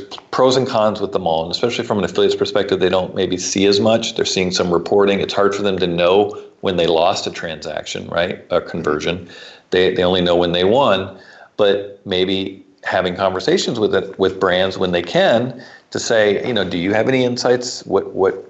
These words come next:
you know, into when I'm winning or losing?" Because, uh, we do have partners that prefer,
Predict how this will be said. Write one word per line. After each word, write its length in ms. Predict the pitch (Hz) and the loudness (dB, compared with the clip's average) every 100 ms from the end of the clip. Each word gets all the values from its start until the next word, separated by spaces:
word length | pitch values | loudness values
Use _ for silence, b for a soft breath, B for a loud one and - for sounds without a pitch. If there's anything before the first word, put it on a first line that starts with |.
| - | -8
you 100 | 95 | -2
know, 320 | 82 85 85 - | 2 2 0 -4
into 220 | 107 87 | -4 0
when 220 | 82 90 90 | 2 4 2
I'm 160 | 82 | 2
winning 280 | 87 101 101 | 2 2 2
or 80 | 82 | 2
losing?" 480 | 92 117 113 120 104 | 4 4 4 2 2
Because, 480 | 95 98 95 - B B B B | 0 2 0 0 B B B B
uh, 40 | 101 | 0
we 240 | 107 110 | 2 0
do 160 | 117 147 | 4 4
have 180 | 165 - | 4 2
partners 400 | 98 82 87 87 | 0 0 -4 -2
that 160 | 80 | -2
prefer, 720 | - 80 - 92 90 87 90 | -2 -8 0 2 4 2 -2